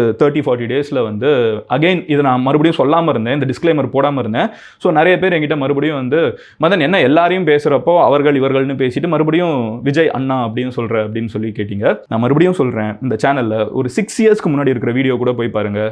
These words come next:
அஹ், விஜய் அண்ணாவை பத்தி பேசுறப்போ விஜய் அண்ணான்னு தான் சொல்லுவேன். இப்போ அவங்க அரசியலுக்கு வந்துட்டாங்கங்கிறதுக்காக நான் வந்து மாத்தி பேசணும்னா அது நான் கிடையாது. அது வந்து, அது வந்து அவங்க அரசியலுக்கு வந்துட்டாங்கங்கிறதுக்காக நான் வந்து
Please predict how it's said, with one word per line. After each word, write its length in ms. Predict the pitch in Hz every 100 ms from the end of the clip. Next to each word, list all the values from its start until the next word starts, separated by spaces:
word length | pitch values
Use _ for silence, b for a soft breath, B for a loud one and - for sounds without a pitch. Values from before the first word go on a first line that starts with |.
| -
அஹ், 180 | - 151
விஜய் 320 | 151 151 185 175
அண்ணாவை 300 | 143 139 123
பத்தி 180 | 143
பேசுறப்போ 460 | 160 139 143 - 208
விஜய் 220 | 170 151
அண்ணான்னு 280 | 131 123 117
தான் 100 | 139
சொல்லுவேன். 320 | 131 127 113 -
இப்போ 200 | 139 -
அவங்க 160 | 127 117
அரசியலுக்கு 480 | 202 220 233 196 175
வந்துட்டாங்கங்கிறதுக்காக 840 | 165 170 175 202 208 165 160 180
நான் 180 | 175 139
வந்து 140 | 139 135
மாத்தி 240 | 131 147 135
பேசணும்னா 400 | 127 - 110 147
அது 180 | 180 135
நான் 240 | 117 123
கிடையாது. 340 | 147 131 131 113 -
அது 140 | 123
வந்து, 200 | 117 156 156 120 -
அது 180 | - 151
வந்து 180 | 151 165
அவங்க 180 | 180 135
அரசியலுக்கு 400 | 180 202 165 151
வந்துட்டாங்கங்கிறதுக்காக 720 | 139 135 151 131 120 123 151
நான் 160 | 143 117
வந்து 140 | 123